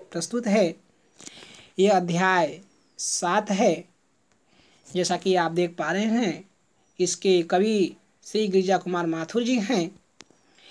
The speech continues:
देखिए, इसमें कवि कहना क्या चाहते हैं, यह पाठ किस पर आधारित है, इस बात को समझ लेते हैं पहले। देखिए,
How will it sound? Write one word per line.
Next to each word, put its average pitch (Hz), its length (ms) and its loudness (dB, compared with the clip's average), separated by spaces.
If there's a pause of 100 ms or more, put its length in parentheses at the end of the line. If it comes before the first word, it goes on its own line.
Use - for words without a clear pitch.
(680)
देखिए, 180 300 0
इसमें 214 260 -2
कवि 214 240 2
कहना 226 300 0
क्या 226 180 -2
चाहते 170 380 -2
हैं, 196 160 -2
यह 208 260 0
पाठ 208 460 -4 (300)
किस - 180 -4
पर - 120 -2
आधारित 156 480 -4
है, 170 280 -4 (420)
इस 175 100 -4
बात 175 280 -6
को 196 80 -6
समझ 226 360 -2
लेते 190 220 0
हैं 196 240 -8
पहले। 190 440 -2 (760)
देखिए, 254 520 -2